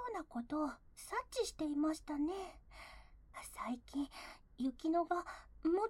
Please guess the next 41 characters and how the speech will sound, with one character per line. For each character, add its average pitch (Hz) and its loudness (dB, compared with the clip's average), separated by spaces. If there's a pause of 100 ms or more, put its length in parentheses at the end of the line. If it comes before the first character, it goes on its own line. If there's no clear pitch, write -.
と 311 4
ご 262 -2
奉 453 0
仕 381 0
し - -8
た 285 0
い 285 0
と 240 -2
せ 277 -2
が 359 -4
ん 480 -4
で 392 2
い 311 2
た 320 -4
の 311 4
で、 294 0 (480)
先 - -2
回 294 6
り 247 2
を 214 -6
し - -14
て 247 -6 (400)
お 233 0
ち 427 -4
ん 480 -6
ち 392 -2
ん 269 4
を 233 0
清 339 0
め 523 -4
て 359 2
お 285 4
い 277 4
た 269 -2
の 240 0
で 240 -2
す - -16
か？ - -18 (1600)
<laughs> 381 -2 (1400)
で 233 0
も、 302 0